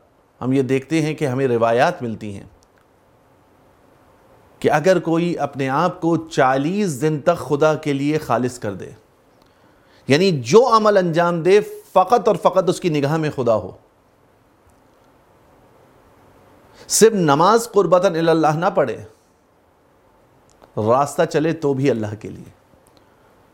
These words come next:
کھانا کھائے تو بھی خدا کے لیے، گھر والوں کی خدمت کرے، ان سے محبت کرے، بچوں پہ شفقت کرے،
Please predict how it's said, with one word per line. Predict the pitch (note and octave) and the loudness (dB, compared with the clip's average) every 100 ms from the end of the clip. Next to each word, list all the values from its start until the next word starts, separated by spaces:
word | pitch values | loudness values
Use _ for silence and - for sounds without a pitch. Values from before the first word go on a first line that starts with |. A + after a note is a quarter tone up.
| _ | _
کھانا | - C3 E3+ | -2 2 2
کھائے | D3+ C#3 F3 | 2 0 0
تو | - D#3 | 0 -2
بھی | D#3 | -2
خدا | A2 A2 | -2 -6
کے | G2 - | -8 -12
لیے، | - - - _ _ _ _ _ _ _ _ _ _ - | -18 -20 -20 _ _ _ _ _ _ _ _ _ _ -2
گھر | A#2+ C#3+ | 0 2
والوں | D3 D#3+ F3 | 2 2 -2
کی | F3 F3 D3+ - _ _ _ _ _ _ _ _ _ _ _ _ _ _ | -2 -2 -2 -6 _ _ _ _ _ _ _ _ _ _ _ _ _ _
خدمت | - D3 D3 G3+ - | 0 0 2 -2 2
کرے، | E3+ F3+ F3+ - - _ _ _ _ _ - | 2 2 0 -2 -12 _ _ _ _ _ -8
ان | C#3 | -4
سے | D#3+ | -2
محبت | C#3 B2+ C#3+ D#3 G3 | -2 -2 0 0 0
کرے، | - D#3+ E3+ D#3 - - _ G#2 | 2 2 2 -2 -6 -20 _ -6
بچوں | B2+ - F3 | -4 0 0
پہ | E3 | 0
شفقت | D#3+ D3+ - G#3 F3+ | -2 -4 0 0 2
کرے، | F3 F#3 | 2 4